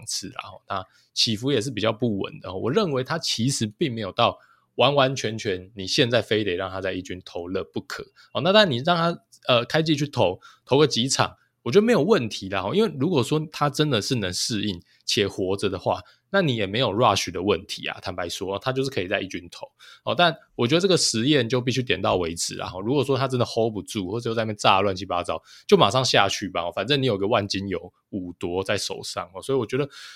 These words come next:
但这部分的话，我觉得叶总应该是可以做出他的判断。我倒不会觉得说，呃，以叶总去年展出，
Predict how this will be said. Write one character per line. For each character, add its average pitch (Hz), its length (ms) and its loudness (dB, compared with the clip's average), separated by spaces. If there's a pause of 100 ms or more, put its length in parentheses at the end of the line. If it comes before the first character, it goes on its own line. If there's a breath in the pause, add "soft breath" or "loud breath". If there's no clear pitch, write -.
(100)
但 196 260 6
这 233 120 6
部 220 180 -2
分 208 140 2
的 160 60 2
话， 175 140 6
我 117 120 6
觉 120 120 0
得 143 440 4
叶 214 180 6
总 113 220 -2
应 147 80 -4
该 147 320 6 (320)
是 - 240 0
可 120 180 2
以 104 80 4
做 123 180 0
出 107 160 -4
他 104 140 -4
的 95 80 -4
判 92 260 -6
断。 90 240 -2
我 98 80 -4
倒 156 140 2
不 127 120 -2
会 131 100 2
觉 104 160 0
得 98 100 2
说， 107 260 0 (500 loud breath)
呃， 110 200 -2
以 113 80 0
叶 190 160 4
总 110 180 -2
去 180 140 -2
年 110 180 -2
展 95 180 -2
出， - 160 -10